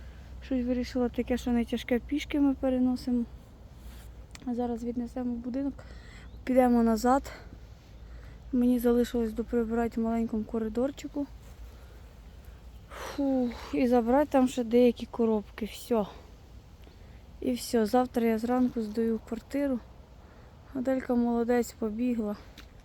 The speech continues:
А мати не дуже. <laughs> Молодець. Мати вже стара,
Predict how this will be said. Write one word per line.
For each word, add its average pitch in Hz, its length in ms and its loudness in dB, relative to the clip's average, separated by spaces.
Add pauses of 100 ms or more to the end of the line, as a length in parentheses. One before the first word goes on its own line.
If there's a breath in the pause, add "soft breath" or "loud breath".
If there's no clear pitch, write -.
(840 loud breath)
А 254 100 10
мати 247 480 8
не 240 160 6
дуже. 220 460 -6 (180)
<laughs> 262 100 6 (720 loud breath)
Молодець. 220 840 0 (960 loud breath)
Мати 240 340 0
вже 233 200 0
стара, 269 480 0